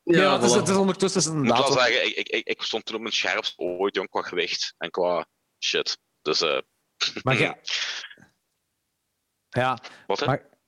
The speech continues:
Speaker 1: Jij at dan ook niet van die, eh, vleesvervangers, eh, van die, eh,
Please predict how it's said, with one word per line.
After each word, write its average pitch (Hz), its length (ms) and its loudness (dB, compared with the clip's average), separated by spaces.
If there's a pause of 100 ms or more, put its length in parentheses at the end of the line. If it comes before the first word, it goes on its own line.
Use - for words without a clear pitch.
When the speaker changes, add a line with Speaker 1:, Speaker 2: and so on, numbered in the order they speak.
(280)
Speaker 1:
Jij - 220 0
at 143 140 0
dan 143 140 0
ook 143 120 2
niet 147 140 2
van 139 120 2
die, 127 260 6 (100)
eh, 117 120 4
vleesvervangers, 123 1000 0
eh, 113 460 4
van 107 180 -2
die, 110 340 4
eh, 104 120 4